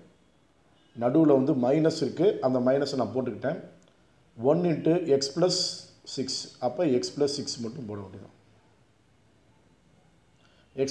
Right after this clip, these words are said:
plus six மட்டும் போட்டுக்கலாம். பாருங்க, அதைத்தான் இங்க நான் உங்களுக்கு தெளிவா இந்த இடத்துல எழுதியிருக்கேன். சரிங்களா? இந்த step மட்டும் கொஞ்சம் பார்த்து போட்டுக்கோங்க. அவ்வளவுதான். இப்ப இதுல வந்து பாத்தீங்கன்னா, நைன், இங்க சிக்ஸ் இருக்கு. nine minus சிக்ஸ்.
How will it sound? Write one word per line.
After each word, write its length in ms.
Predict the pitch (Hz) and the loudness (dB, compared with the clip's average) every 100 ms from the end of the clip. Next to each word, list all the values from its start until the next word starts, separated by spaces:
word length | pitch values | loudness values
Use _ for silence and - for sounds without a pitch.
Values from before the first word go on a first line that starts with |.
| - | 0
plus 220 | 151 151 | -2 -2
six 160 | - 117 | -6 -6
மட்டும் 260 | 117 120 | -4 -4
போட்டுக்கலாம். 360 | 113 104 104 - - _ _ _ _ - | -4 -8 -12 -16 -20 _ _ _ _ 0
பாருங்க, 280 | 139 151 139 | 2 6 6
அதைத்தான் 360 | 131 131 165 | 6 4 4
இங்க 120 | 147 | 4
நான் 120 | 135 120 | 2 2
உங்களுக்கு 480 | 113 123 156 - | 0 -2 -2 2
தெளிவா 240 | 131 135 135 | 4 6 6
இந்த 140 | 117 | 4
இடத்துல 260 | 113 123 107 | -2 -2 -4
எழுதியிருக்கேன். 380 | 104 101 - - _ - | -6 -8 -14 -18 _ -6
சரிங்களா? 360 | 143 143 175 143 - - - 131 | -4 -2 -2 -2 -4 -20 -18 -8
இந்த 180 | 131 | -2
step 340 | 139 - 135 - | -2 2 2 2
மட்டும் 280 | 135 135 139 | 0 2 0
கொஞ்சம் 220 | 123 120 | -2 0
பார்த்து 300 | 120 117 107 | 0 0 -2
போட்டுக்கோங்க. 460 | 98 85 98 90 - | -10 -12 -16 -18 -12
அவ்வளவுதான். 400 | 110 107 95 98 - - - - | -6 -6 -6 -12 -20 -20 -20 -8
இப்ப 200 | 143 160 | -2 2
இதுல 400 | 147 156 147 139 | 4 6 6 6
வந்து 80 | 180 | 4
பாத்தீங்கன்னா, 560 | 160 135 123 131 202 - - | 2 2 2 2 0 -4 -6
நைன், 560 | 123 127 143 170 202 - - _ _ _ _ - | 0 4 6 6 2 -4 -14 _ _ _ _ -6
இங்க 200 | 139 143 | 0 0
சிக்ஸ் 320 | 139 - 147 | 0 -2 -2
இருக்கு. 400 | 107 - 92 - _ _ _ _ _ _ _ _ _ 120 | -2 -4 -12 -16 _ _ _ _ _ _ _ _ _ -4
nine 300 | 131 185 196 120 | -2 -2 -4 0
minus 240 | 127 160 165 | 4 4 2
சிக்ஸ். 540 | 160 - - - | 0 -8 -10 -12